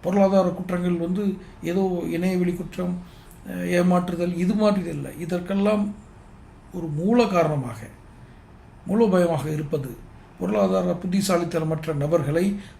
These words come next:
பங்கு சந்தையில் அனுமதிப்பது. இது பங்கு சந்தை செய்யக்கூடிய, பங்கு சந்தையில இதை வந்து எப்படிங்க ஜ-, டெமோக்ரஸி, யார் வேணாலும் போடலாம், யார், இதெல்லாம் மழுப்பல்கள். ஐயா, இது அபாயகரமான குழி.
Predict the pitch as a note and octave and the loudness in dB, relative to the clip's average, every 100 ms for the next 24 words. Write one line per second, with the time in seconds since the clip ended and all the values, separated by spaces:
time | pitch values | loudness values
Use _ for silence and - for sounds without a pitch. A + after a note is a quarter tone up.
0 | - F3 F#3+ F3 E3+ D#3 D#3 C#3 E3 D#3+ | 0 4 4 2 0 -2 0 0 0 0
1 | B2 A2 - - - - - - - - | -2 -6 -14 -18 -20 -20 -20 -20 -20 -20
2 | - - - E3+ D3 F3+ G3+ G3+ F#3+ E3+ | -20 -20 -6 -4 -2 0 2 2 2 -2
3 | E3+ E3+ E3+ C#3+ - G3+ A#3+ - B3 A#3+ | -2 -4 -6 -8 -8 -4 -4 -2 -2 0
4 | G3+ - - - A3 A#3 A#3 G#3+ G#3 G3+ | -2 -6 -12 0 4 6 4 4 4 4
5 | E3+ E3 D#3+ D#3+ E3+ F#3+ F3+ E3 F#3+ F3+ | 6 4 2 0 0 0 0 -4 -2 0
6 | E3+ E3+ E3 E3 D#3+ E3 E3 E3+ - - | 2 2 0 -2 -2 -2 -2 -2 -6 -16
7 | - - - E3 A3+ G#3 F#3 A#3+ - F#3+ | -20 -18 -4 0 2 4 4 2 2 0
8 | D3 - - - - - - - F#3 A3 | 0 -6 -16 -20 -20 -20 -14 -2 2 4
9 | F3+ D3 F3+ A#3 G#3+ G3 F3+ F#3 F3 F3+ | 4 0 0 0 2 0 0 0 -2 -4
10 | D#3 | -6